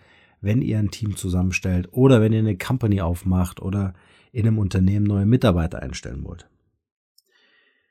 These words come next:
Werden wir übrigens noch eine Podcast-Folge machen, äh, wie ich denn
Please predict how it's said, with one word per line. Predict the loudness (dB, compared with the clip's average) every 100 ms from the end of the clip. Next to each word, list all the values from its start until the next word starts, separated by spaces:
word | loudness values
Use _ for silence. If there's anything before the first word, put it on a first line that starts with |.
| _ _ _ _ _ _ _
Werden | 2 6 6
wir |
übrigens | 6 4 2 0
noch | 0
eine | 0 0 -2
Podcast-Folge | -6 -4 -6 -4 -4 0 2
machen, | 2 2 -2 -4
äh, | -4 -6
wie | -4 2 2 2
ich | -2 -6 -2
denn | 2 4 2